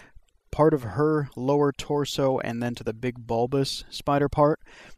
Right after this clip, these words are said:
The big piece is actually made of two hollow halves of sort of like an egg, and they all go together pretty easily.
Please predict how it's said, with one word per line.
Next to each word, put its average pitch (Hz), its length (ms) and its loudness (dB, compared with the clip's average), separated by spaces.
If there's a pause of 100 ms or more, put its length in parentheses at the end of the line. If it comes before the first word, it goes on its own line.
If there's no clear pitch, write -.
The 123 100 -2
big 139 320 -2
piece 165 280 -4
is 127 80 -6
actually 123 320 0
made 123 220 0
of 110 160 -6
two 139 260 -6
hollow 131 440 4
halves 123 520 0
of 104 260 -4 (240)
sort 120 220 -8
of 110 80 -8
like 110 180 0
an 101 200 -8
egg, 139 380 4 (280)
and 107 340 -6
they 123 220 4
all 151 180 6
go 139 140 0
together 127 380 2
pretty 143 320 -4
easily. 123 520 -2